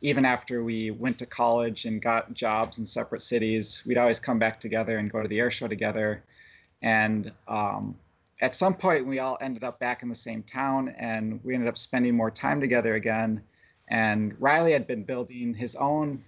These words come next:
aircraft, which was a plans-built aircraft, which requires a lot more work, a lot more man hours. So River and I would come out there to help with, um, his build. And, you know, you'd have some late nights out there talking and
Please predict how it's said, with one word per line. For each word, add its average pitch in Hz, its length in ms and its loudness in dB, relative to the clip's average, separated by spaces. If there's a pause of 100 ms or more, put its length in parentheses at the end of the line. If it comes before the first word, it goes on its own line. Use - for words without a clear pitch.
aircraft, 110 760 -4 (160)
which 113 220 -6
was 104 100 -6
a 110 60 -6
plans-built 135 720 2
aircraft, 113 540 -2
which 117 160 -8
requires 120 400 -2
a - 100 -6
lot 117 400 2
more 117 220 0
work, 113 300 -2
a 117 40 -2
lot 113 200 0
more 113 200 0
man 110 280 0
hours. 110 360 0
So 110 400 -2 (300)
River 180 200 6
and 170 80 4
I 151 60 6
would 143 140 4
come 147 180 -2
out 135 160 2
there 131 120 -4
to 117 80 -2
help 135 340 -4
with, 123 180 -6 (380)
um, 110 400 -4 (160)
his 127 140 -4
build. 175 400 4 (560)
And, 117 380 -2 (240)
you 135 120 0
know, 127 80 4
you'd 123 180 4
have 127 220 2
some 123 240 -2
late 123 220 -2
nights 123 340 -4
out 120 160 0
there 113 160 0
talking 117 600 0
and 104 280 -4